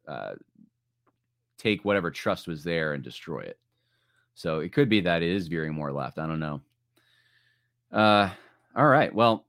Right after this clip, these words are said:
oh, and T J Zoom reminded me, yes, it is not midnight everywhere. Maybe the eighty-two people streaming right now are out on the West Coast. <laughs>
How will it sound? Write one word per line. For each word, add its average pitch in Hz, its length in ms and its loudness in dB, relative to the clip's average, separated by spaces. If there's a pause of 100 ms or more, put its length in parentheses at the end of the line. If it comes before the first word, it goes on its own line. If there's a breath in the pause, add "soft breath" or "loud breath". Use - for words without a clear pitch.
(140)
oh, 156 340 10
and 92 280 -4
T 156 140 2
J 165 180 6
Zoom 131 200 4
reminded 95 360 2
me, 82 80 -2
yes, 90 320 2
it 107 120 -2
is 117 140 0
not 110 180 2
midnight 90 300 0
everywhere. 73 340 -4
Maybe 127 260 2
the 123 240 4
eighty-two 123 400 0
people 98 260 -2
streaming 92 380 -2
right 82 160 -2
now 76 380 -6
are 80 360 -2
out 87 180 2
on 90 80 -2
the 80 100 -2
West 80 360 -8
Coast. - 480 -12 (100)
<laughs> - 0 -